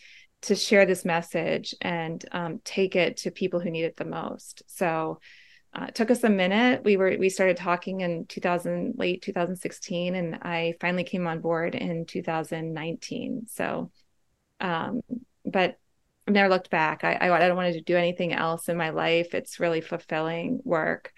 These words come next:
Um, and it's incredible to see the impact that we have on storytellers and audience members. Um, the stories we hear, just how This Is My Brave has changed people's lives is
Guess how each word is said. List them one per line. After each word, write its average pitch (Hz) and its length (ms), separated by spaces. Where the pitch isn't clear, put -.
Um, 170 380
and 180 240
it's - 340
incredible 175 680
to - 160
see 160 460
the 165 200
impact 165 480
that - 100
we 175 100
have 165 340
on 175 140
storytellers 170 840
and - 220
audience 170 460
members. 160 680
Um, 156 280
the 185 100
stories 180 420
we 170 160
hear, 165 480
just - 400
how - 400
This 175 220
Is 180 100
My 170 120
Brave 160 220
has 165 160
changed 170 580
people's 175 320
lives 170 640
is 180 480